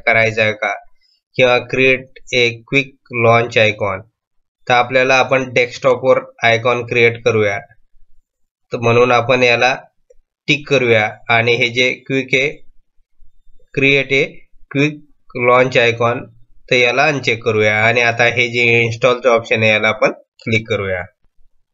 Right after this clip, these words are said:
बघा या ठिकाणी इन्स्टॉलेशनची process सुरू झालेली आहे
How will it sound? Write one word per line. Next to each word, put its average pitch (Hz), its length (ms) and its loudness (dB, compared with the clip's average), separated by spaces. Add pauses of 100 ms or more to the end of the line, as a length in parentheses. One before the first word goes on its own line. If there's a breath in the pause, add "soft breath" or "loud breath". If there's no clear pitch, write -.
(600)
बघा 135 260 4
या 139 120 4
ठिकाणी 127 420 2
इन्स्टॉलेशनची 127 680 0
process 120 500 0
सुरू 123 200 2
झालेली 104 420 0
आहे 95 220 -2